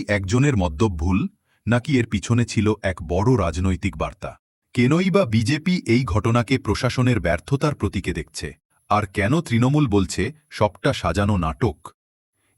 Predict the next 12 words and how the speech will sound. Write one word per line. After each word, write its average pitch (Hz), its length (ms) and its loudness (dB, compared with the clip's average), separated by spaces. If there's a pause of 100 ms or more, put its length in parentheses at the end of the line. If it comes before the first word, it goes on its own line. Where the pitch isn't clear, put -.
এই 156 180 4 (120)
এক 107 280 -2
প্রশ্নই 127 460 0 (120)
আজ 92 220 0
কাঁপাচ্ছে 87 540 -4 (260)
বাংলার 85 460 0
বিবেককে। 82 520 -4 (540)
মা 90 240 0 (140)
কালী 127 300 2
ভাঙলেন 131 460 4
কে? 139 260 2 (800)
আর 85 180 0